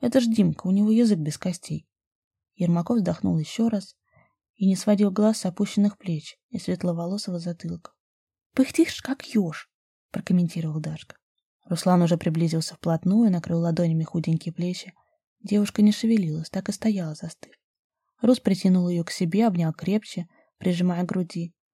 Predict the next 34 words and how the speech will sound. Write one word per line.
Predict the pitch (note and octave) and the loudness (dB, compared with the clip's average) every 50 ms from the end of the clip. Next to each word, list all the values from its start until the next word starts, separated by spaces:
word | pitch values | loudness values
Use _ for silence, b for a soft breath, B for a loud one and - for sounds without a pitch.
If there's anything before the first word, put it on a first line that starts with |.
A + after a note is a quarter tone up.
| _ _ _ _ _ | _ _ _ _ _
а | - F#3+ | -10 -2
подбородком | - G3 F3 - G3+ G#3 B3 C4 - - F#3 F3 | -2 -2 2 2 2 2 2 0 -2 -2 -2 -2
уперся | E3+ E3+ - F#3+ G3+ G3+ - - | -2 -2 -4 -4 -4 -4 -4 -6
в | F3+ | -6
ее | F3 F3 F#3 F3+ | -4 -4 -2 -2
макушку. | F#3 F#3+ G3+ - - D#3+ D#3 - _ - _ _ _ _ _ _ _ _ _ _ _ _ _ _ | -2 -2 -4 -6 -8 -10 -10 -10 _ -20 _ _ _ _ _ _ _ _ _ _ _ _ _ _
«Прости | - - F#3+ F#3+ F#3 - - G#3 G3 | -6 -4 -4 -4 -4 -4 -2 -2 -2
меня, | F#3 E3+ D#3+ D#3 D3+ | 0 0 -2 -4 -4
Дарья», | D#3 D#3+ D#3 D3+ - - _ _ _ _ _ _ _ _ _ _ _ _ _ - | -4 -4 -4 -6 -8 -14 _ _ _ _ _ _ _ _ _ _ _ _ _ -8
повинился | E3 E3 E3+ E3 D#3 D3 D#3 - - F#3+ | -6 -4 -2 -4 -4 -6 -6 -12 -14 -14
Руслан. | E3+ F3 - - - - - _ _ _ _ _ _ _ _ - | -14 -14 -14 -16 -20 -20 -20 _ _ _ _ _ _ _ _ -2
«А | A#3+ A3 | -2 -2
ты | A3+ - A#3 | 2 4 4
виноват? | A3 A3+ A3+ A3+ A#3 A#3 A3+ A#3+ C4 D#4 _ - _ _ _ B B B _ _ _ - | 8 8 10 10 8 8 6 4 0 -2 _ -10 _ _ _ B B B _ _ _ -4
Есть | - A#3+ C4+ C#4+ C#4+ B3+ B3+ | 2 4 6 6 6 8 8
за | C4+ C4 | 6 6
что | - - C4+ B3 | 6 2 0 0
прощать?» | - C4 C4 B3+ - - - B3 D4 - _ _ _ _ _ _ _ _ _ _ _ | 2 2 0 0 0 -2 -2 -2 -2 -2 _ _ _ _ _ _ _ _ _ _ _
хмыкнула | - - - G#3+ G3+ - - F#3 F3+ E3+ - | -8 4 4 4 4 6 2 0 0 0 0
Ирбис, | - G#3 A#3+ B3+ A3+ A#3 A3+ - - b b b b b b b b b _ - | 2 4 4 4 4 2 0 -2 -10 b b b b b b b b b _ 4
но | G#3+ G#3+ | 6 8
не | G#3+ A3 | 8 8
убрала | A#3 A3+ - C4+ C4+ B3 G#3+ F#3+ | 8 6 6 4 4 4 4 2
ладоней, | F#3 F#3+ F#3 F3+ F#3 F#3 F3 F3+ F#3 - _ _ _ - | 2 0 -2 -2 -2 -2 -2 -2 -4 -8 _ _ _ -4
не | G3 F#3 | -2 0
отодвинулась, | F#3 F3+ F#3+ G3+ G#3 A3+ A3 G3+ F3+ F3 F3 F3 F3+ - | 0 2 0 0 0 2 2 2 2 0 -2 -6 -10 -10
когда | - - F3 E3 F3 | -6 -6 -2 -2 0
Ермаков | E3 E3+ E3 E3 E3+ E3+ - - G#3+ A3+ _ | 0 0 0 0 -2 -2 -2 -4 -4 -4 _
плотнее | - F#3+ E3 E3 - F3 F#3 G#3 G#3+ G#3 | -4 -4 -4 0 0 0 2 2 0 0
всем | - - F3 E3 E3 | -2 -2 -2 -2 -2
телом | - - F3+ F#3+ G#3 G3+ F3+ | -2 -4 -4 -2 0 0 -2
прижался | - F3 E3+ E3 E3+ D#3+ D#3+ - - E3 | 0 -2 -4 -2 -2 -2 -4 -4 -8 -12
к | - - | -8 -6
ней. | D#3+ D#3+ E3+ E3 | -6 -6 -6 -10